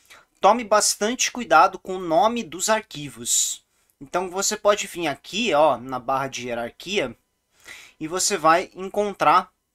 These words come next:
é, os diferentes nomes, né, dos diferentes arquivos e modelos que você tem aqui dentro da sua cena. Quando você carregar essa cena aqui no Animator,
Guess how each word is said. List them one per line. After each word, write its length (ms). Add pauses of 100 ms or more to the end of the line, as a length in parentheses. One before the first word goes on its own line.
(300)
é, 320
os 140
diferentes 760
nomes, 560
né, 160
dos 180
diferentes 880
arquivos 800
e 20
modelos 640
que 100
você 280
tem 240
aqui 400 (520)
dentro 300
da 160
sua 240
cena. 420 (460)
Quando 240
você 320
carregar 720 (120)
essa 320
cena 380
aqui 380 (680)
no 240
Animator, 760